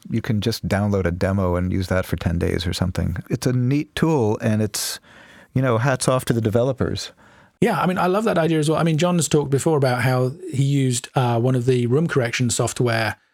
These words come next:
Speaker 2: packages, not in the end to correct his monitoring chain, but just to figure out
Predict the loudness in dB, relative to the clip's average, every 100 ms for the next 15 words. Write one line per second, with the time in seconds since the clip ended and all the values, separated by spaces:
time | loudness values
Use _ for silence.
0 | _ _ -2 0 0 0 0 0 -2 -8
1 | _ _ _ _ _ 0 2 0 2 2
2 | 2 0 -2 -2 0 0 -2 -2 0 0
3 | 0 0 0 -2 -2 -4 -2 -2 -2 -4
4 | -2 -2 -2 _ -4 -4 -4 _ _ _
5 | -16 -2 0 0 -2 -4